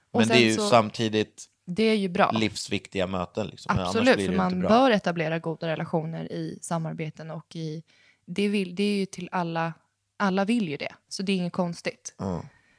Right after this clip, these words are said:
Speaker 1: Men sen så finns det ju mycket kul också, för det kan vara olika typer av upplägg i samarbeten. Jag personligen tycker att det är skitkul med fysisk närvaro.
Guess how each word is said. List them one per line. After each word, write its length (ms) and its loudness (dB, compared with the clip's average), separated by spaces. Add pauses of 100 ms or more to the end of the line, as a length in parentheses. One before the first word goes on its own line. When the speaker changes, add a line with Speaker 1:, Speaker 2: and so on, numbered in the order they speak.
(200)
Speaker 1:
Men 140 4
sen 260 2
så 140 -2
finns 260 -4
det 60 -4
ju 40 0
mycket 260 -6
kul 340 2
också, 260 -4
för 100 -6
det 80 -4
kan 200 0
vara 100 0
olika 300 -4
typer 340 0
av 140 2
upplägg 540 -4
i 140 -6
samarbeten. 720 -6
Jag 280 0
personligen 500 -2
tycker 240 -10
att 80 -12
det 60 -12
är 40 -8
skitkul 680 -2
med 280 -2 (580)
fysisk 340 0
närvaro. 500 -6